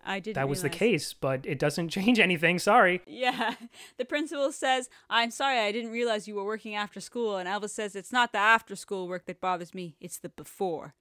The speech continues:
Speaker 1: <laughs> 'Cause he works in a bar before going to school too, right? So.
Speaker 2: Yes, some crazy scheduling on his
Speaker 1: Yeah.
Speaker 2: part. Okay, so who are these people? 'Cause we named a bunch of 'em during our plot summary, and let's go back and contextualize.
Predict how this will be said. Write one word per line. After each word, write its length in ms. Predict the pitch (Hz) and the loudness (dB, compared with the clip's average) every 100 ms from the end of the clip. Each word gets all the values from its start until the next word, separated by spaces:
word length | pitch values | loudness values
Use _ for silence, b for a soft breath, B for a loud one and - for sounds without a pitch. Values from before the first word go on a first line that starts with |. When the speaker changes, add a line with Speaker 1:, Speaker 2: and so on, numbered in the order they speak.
| - | -14
Speaker 1:
<laughs> 280 | 247 254 - 285 - 339 _ B B B - | -8 -6 2 2 0 -18 _ B B B -14
'Cause 80 | 220 | -10
he 120 | 226 | -8
works 240 | 214 202 | -8 -10
in 100 | 208 | -14
a 60 | 190 | -12
bar 260 | 180 190 180 | -2 -2 -2
before 400 | 185 - 190 180 | -10 -8 -8 -6
going 260 | 180 170 | -10 -10
to 80 | 170 | -14
school 300 | 165 - 170 | -18 -16 -16
too, 320 | - - 165 160 | -16 -14 -14 -14
right? 240 | 160 165 - | -16 -18 -12
So. 60 | |
Speaker 2:
Yes, 480 | 135 143 113 - - - | 0 0 0 -10 -12 -12
some 180 | - 135 | -12 -10
crazy 340 | - 156 117 | -6 -6 -6
scheduling 560 | 107 131 117 117 113 127 | -8 -10 -10 -12 -16 -16
on 120 | 120 | -14
his 140 | 120 | -14
Speaker 1:
Yeah. 220 | - - - _ | -14 -14 -14 _
Speaker 2:
part. 120 | 156 170 | -2 -2
Okay, 260 | - 139 | 2 -2
so 420 | - 156 147 - - | 0 0 2 0 -4
who 300 | 214 220 247 | -2 -2 -2
are 200 | 170 160 | 0 0
these 200 | 147 139 | 0 -4
people? 460 | - 131 123 117 113 _ | -6 -10 -10 -14 -16 _
'Cause 120 | - | -12
we 60 | 147 | -6
named 220 | 147 156 | -4 -2
a 60 | 151 | -4
bunch 300 | 139 160 151 | -2 -2 0
of 60 | 165 | 0
'em 180 | 151 | 0
during 300 | 135 165 160 | -2 -2 0
our 80 | 143 | 0
plot 320 | - 151 139 | 0 0 0
summary, 360 | - 131 127 123 | -2 -6 -6 -8
and 240 | 117 117 | -10 -10
let's 420 | 135 127 - - - _ - | -10 -8 -10 -14 -16 _ -12
go 140 | 127 | -10
back 280 | 127 120 - | -8 -8 -12
and 280 | 117 113 - | -14 -14 -10
contextualize. 1080 | 143 - - - 147 131 117 113 113 - | -8 -2 0 0 -4 -4 -4 -8 -12 -14